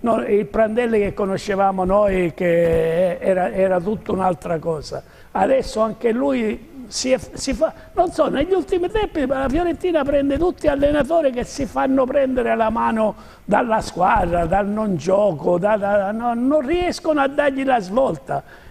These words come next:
Non so se la colpa è dei giocatori, se la colpa è di Pradè, della, della guida, se la colpa è dell'allenatore, però qualcosa sicuramente di strano in questa, in questa squadra, in questa squadra c'è.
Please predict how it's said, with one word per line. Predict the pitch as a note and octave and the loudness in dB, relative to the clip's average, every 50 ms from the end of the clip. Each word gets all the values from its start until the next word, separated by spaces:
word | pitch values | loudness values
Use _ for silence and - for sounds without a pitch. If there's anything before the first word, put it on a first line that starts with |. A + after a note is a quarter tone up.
| - | -4
Non | - - - - G3+ | 0 2 2 2 0
so | - - F#4 F4+ E3 | 0 0 0 0 2
se | D3+ F#3 | 0 0
la | F3+ F3+ F3+ F3 | 2 2 2 2
colpa | - - - F#3+ F#3 - - - F3 F3 | 2 2 2 2 0 0 0 0 2 4
è | F3 E3+ E3+ E3+ E3 E3 E3 E3 D#3+ D#3 D#3 - - - - - - | 4 4 4 4 4 4 4 4 4 2 0 -2 -4 -18 -20 -18 -10
dei | - E3+ F3+ F#3+ F#3 D#3+ | -4 0 0 0 0 0
giocatori, | C#3+ F3+ - D3+ D#3+ D#3 C#3 - C4 D4+ C4 A3+ G3 E3+ D#3 | 0 0 0 0 0 -2 0 2 2 2 2 2 0 -2 -2
se | C3 D#3+ | 0 0
la | E3+ F3 E3+ | 0 0 2
colpa | D3+ F#3 G3 F#3+ - - F#3 | 2 0 0 0 0 -4 -4
è | F3 | -4
di | D3+ E3 E3+ | 0 0 0
Pradè, | D3+ E3+ F3 E3 D#3+ E3 G#3+ A#3+ A3+ G3+ F3+ E3 D3 | 0 0 0 0 2 2 2 2 2 0 -4 -4 -2
della, | D#3 E3 E3+ E3 E3+ E3+ E3+ F3 | -2 -2 -2 0 0 0 0 0
della | E3+ D#3 E3+ F3 E3+ E3+ E3+ | 0 0 0 0 0 0 0
guida, | D#3+ D#3 F#3 C#4 D4 - F3+ E3+ E3 D3 - - - - - | 0 2 2 2 2 0 0 -2 -2 -4 -4 -8 -16 -18 -12
se | - - E4+ E4 | -4 0 2 2
la | C#4+ - - | 2 2 0
colpa | E3+ - C4+ C4+ C4 - - B3 | 2 2 2 2 0 -2 -2 -2
è | A#3 | 0
dell'allenatore, | A3+ A#3 A3 A3 A3 A3 G#3+ A3 A3 G#3+ G#3 G3 F3 E4+ F#4 F#4 E4+ B3+ | 2 2 2 2 2 2 2 0 0 0 -2 -2 0 0 0 2 2 2
però | A3+ B3 A#3 G#3 - - | 2 2 0 0 -2 0
qualcosa | - E4 D4 C#4 - - - F4 G4 F4 A3+ D#4 C#4 | 0 2 2 2 0 -4 0 0 0 2 2 0 0
sicuramente | F3 G#3 C#4 C4 C4+ C4 B3+ A#3+ C4 C#4+ C4+ C#4 - B3+ | 0 0 -2 -2 0 0 0 0 0 -2 -4 -2 -2 -4
di | A3 A3+ A3+ | -2 -4 -6
strano | - - - A#3+ A3+ B3 C4+ C4+ B3 A3 | -8 -8 -8 -4 -2 -2 -2 -2 -2 -4
in | F#3+ D3+ | -6 -6
questa, | - G#3 F#3 - - G#3 G3+ | -4 -6 -6 -4 -2 -2 -2
in | F#3+ F#3 D#3+ - | 0 -2 -6 -6
questa | - F#3 F3+ - - G#3+ G#3+ | -4 -4 -4 -2 -2 -4 -4
squadra, | - - E3 E3 E3+ F3 F3 F3 | -4 -2 -2 -2 -2 -2 -4 -4
in | - C3+ | -6 -6
questa | - F3 E3+ F#3 F#3 D#3+ | -6 -6 -6 -4 -6 -6
squadra | - - F#3+ F#3+ G3 D#3+ - A#2 A#2 | -6 -2 0 0 0 0 -2 -4 -6
c'è. | - - G#3 G3+ F3 | -6 -6 -6 -6 -6